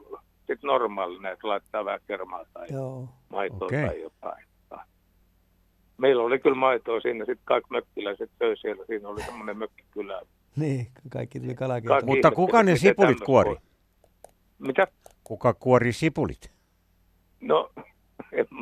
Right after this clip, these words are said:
Speaker 1: en muista.
Speaker 2: Joo.
Speaker 1: En muista, kuka kuori
Speaker 3: Siinä
Speaker 1: sipulit.
Speaker 3: oli varmaan joku tämmönen sipuliteatteri, joka hoiti sen, koska niitä tarvittiin aika lailla.
Speaker 1: <laughs> Niin.
Speaker 2: No,
Speaker 1: No,
Speaker 2: tänä päivänä,
Speaker 1: viiden litran kattila.
Speaker 2: tänä päivänä tuo moista herkkua ei enää vissiin saa tehdä.
Speaker 1: No,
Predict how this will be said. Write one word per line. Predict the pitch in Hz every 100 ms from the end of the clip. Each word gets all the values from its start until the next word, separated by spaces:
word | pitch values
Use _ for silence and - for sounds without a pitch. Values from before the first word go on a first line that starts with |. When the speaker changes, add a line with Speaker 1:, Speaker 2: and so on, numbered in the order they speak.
| -
Speaker 1:
en | 135 131 120
muista. | 123 123 - - _ _ _ _ _ _ - _ _
Speaker 2:
Joo. | 123 113 110
Speaker 1:
En | 131 139
muista, | 127 120 117
kuka | 120 117 113
kuori | - 123 110 127
Speaker 3:
Siinä | 127 113
Speaker 1:
sipulit. | 110
Speaker 3:
oli | 117
varmaan | 131 127 123 120
joku | 131 131 127
tämmönen | 127 123
sipuliteatteri, | 110 143 139 113 - 104 87 - 90 90
joka | 85 92 80 -
hoiti | 104 80 98
sen, | 127 107
koska | - 78 -
niitä | 95 95 85
tarvittiin | 80 82 80 - 92 95
aika | 92 92
lailla. | 95 85 64 _ _ _ _ _ _ -
Speaker 1:
<laughs> | - -
Niin. | 135 123 _ _ _ -
Speaker 2:
No, | 131
Speaker 1:
No, | 160
Speaker 2:
tänä | 170
päivänä, | 165 147 131
Speaker 1:
viiden | 117
litran | 147 - 160
kattila. | 156 147 _ - 104 82 165
Speaker 2:
tänä | 151 156
päivänä | 139 135 131
tuo | 143
moista | 143 151 -
herkkua | 131 135 - 131
ei | 131
enää | 131 127
vissiin | 127 - 117
saa | 135 135
tehdä. | 151 127 110 - _ _ _ _ _ _ _ - _ _ - _
Speaker 1:
No, | - 143 151 160